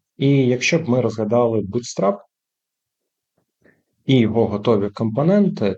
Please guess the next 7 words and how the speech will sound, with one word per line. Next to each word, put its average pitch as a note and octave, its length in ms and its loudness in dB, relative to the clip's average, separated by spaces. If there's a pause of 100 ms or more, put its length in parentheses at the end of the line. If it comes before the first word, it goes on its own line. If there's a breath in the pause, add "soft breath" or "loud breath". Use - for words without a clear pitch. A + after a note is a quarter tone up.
(120)
то B2+ 400 2
побачили, C#3 840 -2
що B2 560 0
в A2+ 140 -4
розділі C3 600 -2
кнопок G#2+ 720 -8 (1500)
Buttons A2+ 720 0